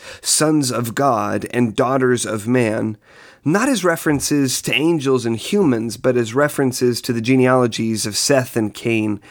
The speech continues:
respectively. The sons of God, then, are the godly descendants of Seth, the son who replaced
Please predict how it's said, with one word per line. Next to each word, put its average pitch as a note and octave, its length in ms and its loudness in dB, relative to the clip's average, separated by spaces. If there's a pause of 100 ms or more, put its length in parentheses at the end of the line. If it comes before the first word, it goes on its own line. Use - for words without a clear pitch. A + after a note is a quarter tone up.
(160)
respectively. - 880 -4 (760)
The C#3 60 -2
sons G#3 240 2
of C#3+ 140 0
God, E3+ 360 2
then, A#2+ 260 2 (320)
are B2+ 100 2
the B2 140 2
godly D#3+ 560 0
descendants B2+ 1080 0
of G#2+ 160 -6
Seth, - 640 -2 (500)
the C3 100 2
son E3 380 2
who D3+ 100 2
replaced C3 520 0